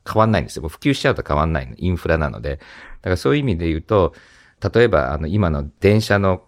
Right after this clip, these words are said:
サイズが全部違ったら乗り込めなかったり、あの、電気の規格が違ったり、そういう規格が違ったり、設計が違うともう一生変えられなかったりするので、だから今そういうどういう規格で、どういう標準化で、どういうルールで作ろうかっていうのを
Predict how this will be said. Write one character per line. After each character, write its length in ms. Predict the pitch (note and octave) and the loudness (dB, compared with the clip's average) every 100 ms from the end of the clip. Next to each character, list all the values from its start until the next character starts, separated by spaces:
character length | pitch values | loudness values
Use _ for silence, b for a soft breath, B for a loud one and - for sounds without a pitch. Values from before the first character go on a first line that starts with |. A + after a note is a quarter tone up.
| _ | _
サ 180 | - A2 | -2 2
イ 80 | A2+ | 2
ズ 80 | E2 | 2
が 80 | C#2+ | 2
全 160 | A2 | 2
部 60 | F2 | 2
違 180 | - D2+ | -2 -6
っ 100 | - | -4
た 120 | D2+ | -4
ら 240 | D2 B1+ - - | -2 -4 -12 -8
乗 240 | F#2 E2+ | 0 2
り 140 | F2+ F2 | 2 0
込 220 | - F2 | -2 0
め 80 | E2+ | 0
な 120 | B1+ | 0
か 80 | B1 | -4
っ 80 | - | -6
た 100 | C2+ | -4
り、 280 | D2+ D2 C2+ _ D#2 | -2 -2 -4 _ -8
あ 100 | D2 | -6
の、 100 | C#2 | 0
電 220 | G2 G#2 | 4 4
気 140 | - | 2
の 80 | C#2 | -8
規 60 | - | -4
格 260 | - C2+ D2 | -4 -2 -4
が 60 | |
違 240 | C2+ D2 C#2+ | -6 -6 -4
っ 40 | |
た 120 | - | -4
り、 100 | D#2+ | -6
そ 160 | - G2+ | -2 -2
う 20 | |
い 40 | |
う 20 | - | -2
規 80 | |
格 240 | - D3 C#3+ | -4 -2 0
が 60 | |
違 260 | C#3 - C3 | -2 0 -4
っ 20 | |
た 120 | - | 0
り、 100 | A2+ | -2
設 180 | F2+ A2+ | 0 -2
計 120 | A2+ | 0
が 80 | G#2+ | -2
違 260 | G#2 G#2 G2 | -2 -2 -2
う 40 | |
と 120 | G2 | -2
も 140 | F#2+ F2 | -2 -2
う 40 | B B | B B
一 160 | - G#2+ | -4 -2
生 320 | - E3 D#3 | 2 4 4
変 140 | - B2+ | 2 0
え 20 | |
ら 80 | B2+ | 0
れ 60 | |
な 120 | B2 A#2 | -2 -4
か 80 | |
っ 40 | D2+ | -4
た 100 | - | -6
り 80 | B1 | -8
す 140 | - | -10
る 80 | C#2+ | -10
の 140 | C2 | -8
で、 240 | D2+ D2 b b b b | -4 -6 b b b b
だ 80 | - | -6
か 40 | G2 | -4
ら 0 | |
今 240 | D#3 B2 | 0 0
そ 220 | - B2+ | 0 -2
う 60 | B2 | 0
い 40 | B2 | -2
う 100 | A2 | -2
ど 180 | D#3 | 2
う 80 | F#3 | 2
い 40 | C3+ | 2
う 60 | |
規 120 | - | -2
格 260 | - G2 G2+ | -6 -6 -2
で、 100 | F#2+ | -2
ど 180 | F#2 D3 | 2 2
う 60 | |
い 40 | A2+ | 2
う 80 | F2+ | 0
標 240 | E2 E2+ | 0 -2
準 180 | F2 D#2 | -2 -2
化 140 | - | 0
で、 100 | E2+ | 0
ど 220 | E2 A2 | 2 2
う 80 | D3 | 2
い 60 | A#2+ | 2
う 60 | |
ル 160 | E2+ F#2 | 2 2
ー 40 | |
ル 100 | E2 | 2
で 140 | D2 C#2+ | -2 -8
作 180 | - G2 | -4 -2
ろ 100 | F2+ | -2
う 60 | |
か 120 | - | -2
っ 60 | D#2 | -8
て 140 | - | -4
い 80 | D#2 | -4
う 40 | D2 | -4
の 160 | C#2+ | -4
を 80 | D2 | -6